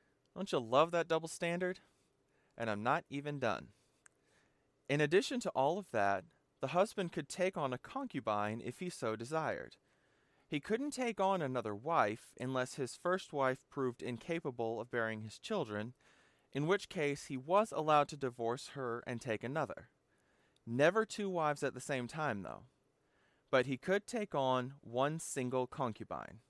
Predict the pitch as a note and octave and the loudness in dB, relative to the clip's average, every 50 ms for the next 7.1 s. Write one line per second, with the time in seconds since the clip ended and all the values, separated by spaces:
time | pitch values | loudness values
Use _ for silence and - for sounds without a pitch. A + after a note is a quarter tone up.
0 | _ _ _ _ _ _ _ _ _ _ _ _ _ _ _ - C#3 C#3+ D3 C#3+ | _ _ _ _ _ _ _ _ _ _ _ _ _ _ _ 0 2 4 4 4
1 | C3+ C3 - D3+ D3 D3+ E3+ F#3+ - - G3+ G3 - B3 A#3+ G3 C3+ A2+ G#2+ G#2+ | 4 2 4 4 4 4 4 2 -2 -2 -4 -2 -2 -2 0 2 4 4 4 2
2 | C#3+ - - - _ _ _ _ - - - - E3 F3 F#3 F3 C#3+ A#2+ A#2 A#2 | 0 -2 -8 -20 _ _ _ _ -12 -10 -8 -6 -4 -2 -2 -4 -2 0 2 2
3 | A2+ A2 A2 A#2+ D#3 E3 D#3 A2+ - - F#2+ B2 - _ _ _ _ _ _ _ | 4 2 2 2 0 0 0 0 -2 -4 -6 -12 -18 _ _ _ _ _ _ _
4 | _ _ _ _ - - - F3 E3+ D#3+ D3+ - _ _ _ - - F#3 G#3 C4+ | _ _ _ _ -12 -8 -6 -4 -4 -4 -6 -8 _ _ _ -4 0 2 2 2
5 | - - - G#3+ F#3+ F3 E3 D#3+ E3 E3 D3 C3+ B2+ A#2+ A2+ A2 A2+ - - B2 | 2 0 0 0 2 4 4 4 2 2 -2 0 2 4 4 4 4 2 -2 -6
6 | B2 - - C#3+ C3+ D3 D#3+ - F#3 - - D#3+ C#3 B2+ A#2+ A2 G#2+ - A2+ G#2+ | -8 -6 -6 -4 -4 -4 -4 -6 -10 -12 -10 -10 -4 -2 -2 -2 -2 -2 -4 -6
7 | G#2+ B2+ | -6 -6